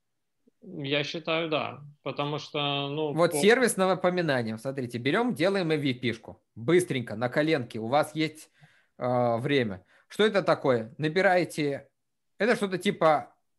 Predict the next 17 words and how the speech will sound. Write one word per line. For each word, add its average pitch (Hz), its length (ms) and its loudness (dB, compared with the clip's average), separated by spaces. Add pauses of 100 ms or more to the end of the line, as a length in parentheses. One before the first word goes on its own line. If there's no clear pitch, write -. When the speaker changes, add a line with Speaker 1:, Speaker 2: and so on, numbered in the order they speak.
Speaker 2:
в 139 60 -12
вашем 165 280 2
случае, 185 340 -4
какой-то 151 520 -2
"Моя 156 260 4
гипотеза". 120 680 -2 (800)
Ваш 135 200 0
Speaker 1:
Мгм. - 100 -8
Speaker 2:
бизнес, 101 380 -6
ещё 107 220 -6
раз. - 180 -12 (420)
Speaker 1:
Мгм. 139 220 -10
Speaker 2:
"Моя 127 160 4
гипотеза", 151 520 4
я 135 80 6
могу 131 220 4
ошибаться. 120 540 0